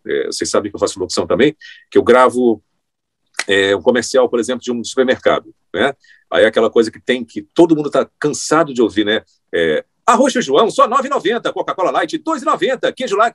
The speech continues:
aquelas comerciais de supermercado. Aí eu vou e eu comento com alguém, "Olha, o queijo vai tá em promoção lá,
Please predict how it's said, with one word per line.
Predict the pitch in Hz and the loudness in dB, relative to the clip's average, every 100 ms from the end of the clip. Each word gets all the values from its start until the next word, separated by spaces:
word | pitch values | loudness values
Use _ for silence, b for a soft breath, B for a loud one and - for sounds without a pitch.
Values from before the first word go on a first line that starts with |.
| _ | _
aquelas | - 139 - _ _ _ _ | -14 -14 -16 _ _ _ _
comerciais | 143 143 156 139 | -8 -6 -4 -6
de | 135 | -6
supermercado. | - 143 123 101 - b b | -6 -6 -2 -2 -2 b b
Aí | 214 294 | 2 2
eu | 254 | 2
vou | 277 | -2
e | |
eu | 285 | 0
comento | 302 254 254 | 2 2 4
com | 262 | 4
alguém, | 254 208 180 156 | 4 4 0 0
"Olha, | 175 196 120 98 85 76 | 2 2 0 0 -2 -4
o | 82 82 | -8 -14
queijo | - 165 202 196 | 0 4 4 2
vai | 131 135 | -2 -2
tá | 151 | -2
em | 156 | -4
promoção | 170 165 123 - 165 175 | -2 -2 -2 -4 -4 0
lá, | 123 135 165 | 2 2 0